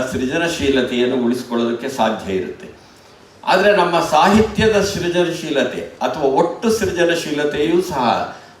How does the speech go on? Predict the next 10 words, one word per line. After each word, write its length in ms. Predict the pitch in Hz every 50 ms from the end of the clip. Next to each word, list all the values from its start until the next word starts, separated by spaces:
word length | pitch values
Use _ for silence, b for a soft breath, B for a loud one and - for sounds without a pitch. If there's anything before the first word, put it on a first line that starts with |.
| -
ಅನೇಕ 360 | - 135 - 180 196 196 196
ಬಿಕ್ಕಟ್ಟುಗಳನ್ನು 880 | 185 - - 147 143 - - - 196 190 - 185 165 165 156 156 156 147
ಎದುರಿಸ್ತಿರೋ 560 | 139 135 127 127 131 - - - 123 120 127
ಸಂದರ್ಭದಲ್ಲಿ 640 | 120 - 120 117 117 120 120 110 107 107 113 107 98
ನಾವಿದ್ದೇವೆ. 720 | 95 90 87 87 82 80 82 - - - - - B B B B B B B B B - - -
ಪ್ರಭುತ್ವ 720 | 131 160 170 170 175 220 220 220 214 214 220 208 208 196
ಮತ್ತು 420 | 196 190 170 170 - 180 196 196 -
ಸೃಜನಶೀಲತೆಯ 1000 | 160 160 156 160 165 165 180 175 - 156 151 151 147 143 135 135 139 147 160 -
ಸಂಬಂಧಾಂತರಗಳು 1040 | 135 120 127 131 139 143 143 - 120 123 120 117 117 - 123 120 117 113 127 139 147
ಹೇಗಿರಬೇಕು? 1000 | - 120 117 123 117 110 104 101 92 87 92 87 - - 80 78 - - - -